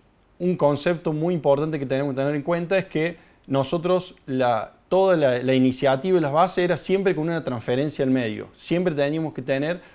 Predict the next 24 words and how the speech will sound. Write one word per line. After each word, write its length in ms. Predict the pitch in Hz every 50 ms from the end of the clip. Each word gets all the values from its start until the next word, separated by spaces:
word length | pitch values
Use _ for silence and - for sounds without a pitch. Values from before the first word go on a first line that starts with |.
| - - _ _ _ -
alguna 960 | 127 127 127 127 131 156 180 185 175 165 156 139 131 123 120 117 123 123 - _ _ _
organización 920 | - 131 131 135 131 131 139 131 - - 131 127 - - 170 180 202 240 220 - -
que 160 | - 151 143
nos, 360 | 139 139 135 135 131 113 104 - - _
nos 280 | - 135 127 127 127 120
recibiera 680 | 135 139 135 - - 143 143 156 175 185 190 202 196 185
la 100 | 156 139
investigación 800 | 131 127 117 - - 127 123 127 127 123 - - 160 160 170 170
para 180 | 175 147 131
que 120 | 110 117 107
pueda 300 | - - - 135 139 127
ser 200 | - - 139 143
aplicada, 840 | 131 - - 120 117 107 - 123 120 120 117 113 107 104 104 - _ -
eh, 300 | 117 104 101 98 98 - -
aplicada 720 | - 110 107 123 117 104 - 131 135 135 135 123 113 - - -
concreto 800 | - 127 123 123 120 120 - 143 151 151 147 - 175 170 160 139
en 100 | 127 127
algo 500 | 120 123 131 127 139 131 123 117 - - -
se-, 260 | - - 117 120 -
que 140 | - 113 -
se 100 | - 113
materialice 640 | 110 107 - - 110 113 113 120 131 - - -
en 80 | 117 113
algo. 280 | 104 95 95 104 -